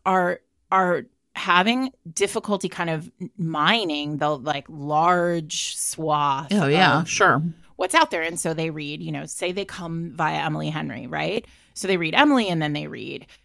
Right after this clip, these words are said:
Speaker 1: you know, maybe Christina and Lauren and maybe they read Tessa Bailey because these are the books that are, you know, at the front of
Speaker 2: Right,
Speaker 1: Barnes and
Speaker 2: out
Speaker 1: Noble.
Speaker 2: there, right.
Speaker 1: But how do you dig deeper into the field? How do you get deeper into the forest? So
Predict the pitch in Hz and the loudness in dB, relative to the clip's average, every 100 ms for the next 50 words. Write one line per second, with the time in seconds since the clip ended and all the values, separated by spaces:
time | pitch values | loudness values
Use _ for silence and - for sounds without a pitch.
0 | - 170 143 151 151 - 160 - 156 170 | -6 -4 -4 -6 -8 -8 -8 -6 -4 2
1 | 254 285 190 175 160 156 147 151 156 156 | 4 4 2 -2 -4 -4 -4 -6 -6 -6
2 | 156 147 165 - 208 302 240 202 185 202 | -8 -8 -8 -4 2 4 4 0 -6 -6
3 | 170 196 175 170 165 165 - 185 170 165 | -4 -2 -2 -4 -4 -6 -4 -4 -2 -2
4 | 165 170 170 196 175 165 165 - 160 156 | -2 -4 -4 -4 -2 -4 -8 -8 -6 2
5 | 170 147 185 196 392 370 160 139 156 160 | 2 2 4 6 6 6 6 6 6 4
6 | 131 - - 254 - - - 269 277 262 | 4 0 -2 -2 -4 -10 -4 0 2 2
7 | 233 247 262 247 196 190 185 180 175 175 | 0 -2 0 -2 -2 -2 0 0 -2 -4
8 | 175 185 185 180 170 156 170 165 156 151 | -4 -6 -4 -2 -4 -6 -8 -6 -8 -8
9 | 160 160 - 156 147 147 147 _ _ _ | -8 -10 -10 -10 -8 -10 -12 _ _ _
10 | _ _ _ _ 139 - - 147 196 - | _ _ _ _ -12 -12 -6 -4 -4 -6
11 | 123 220 240 226 165 185 190 - 180 208 | -2 2 2 2 0 0 0 -2 -10 -8
12 | 175 160 160 - 156 117 110 175 - - | -4 -6 -8 -10 -10 -8 -12 -12 -14 -16
13 | _ _ _ _ - 277 254 247 233 | _ _ _ _ -2 4 4 4 -4